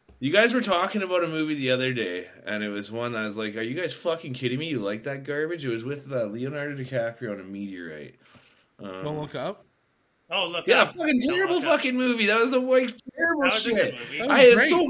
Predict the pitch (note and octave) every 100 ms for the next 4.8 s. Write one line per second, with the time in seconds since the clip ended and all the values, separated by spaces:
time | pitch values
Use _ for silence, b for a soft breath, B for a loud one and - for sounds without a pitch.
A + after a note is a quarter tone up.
0 | C#4+ C#4+ B3 - E3+ F#3+ B3+ E4 E4+ F4+
1 | - B B B B B B B _ F3
2 | C4+ D#3 F3 D#3+ C#3+ G#3+ A3+ C3 D#3+ D#3
3 | B2+ D#3 A3 E3+ E3+ A3+ F#3 C#3+ D#3 E3
4 | F3+ F3 E3+ F3 F3 F3 A#3 G#2+